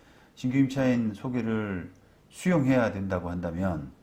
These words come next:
정해진 계약 기간을 이제 훼손하게 될 우려가 있는 거죠. 그죠? 어. 그리고 그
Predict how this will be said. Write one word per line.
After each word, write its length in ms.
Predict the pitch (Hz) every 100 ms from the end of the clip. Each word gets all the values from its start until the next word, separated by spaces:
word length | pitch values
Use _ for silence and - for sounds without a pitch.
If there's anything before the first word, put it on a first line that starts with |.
| _ - - -
정해진 360 | 120 147 180
계약 180 | 156 139
기간을 600 | 147 139 127 113 95 -
이제 120 | - 92
훼손하게 500 | - 220 185 117 92
될 140 | 87
우려가 240 | 82 82 78
있는 180 | 78
거죠. 400 | 90 82 90 71 - - - _ -
그죠? 280 | 73 92 175 - _ -
어. 220 | - - - - _ _ _ _ _ _ _ _ _ _ _ _ _ _ _
그리고 580 | 107 95 73 85 139 - - - _ _ - _ _ _ _ _ _
그 680 | 101 95 95 92 90 87